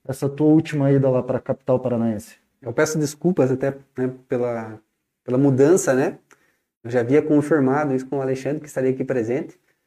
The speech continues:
Speaker 2: Mas como a, a, em virtude da pandemia tá tão difícil a agenda lá, né? E quando você tem uma oportunidade de estar frente a frente com o secretário de Estado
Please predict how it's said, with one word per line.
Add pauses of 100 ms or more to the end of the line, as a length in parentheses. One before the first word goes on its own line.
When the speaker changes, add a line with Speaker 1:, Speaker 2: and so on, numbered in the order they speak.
(220)
Speaker 2:
Mas
como
a,
a,
em
virtude
da
pandemia
tá
tão
difícil
a
agenda
lá, (380)
né?
E
quando
você
tem
uma
oportunidade
de
estar
frente
a
frente
com
o
secretário
de
Estado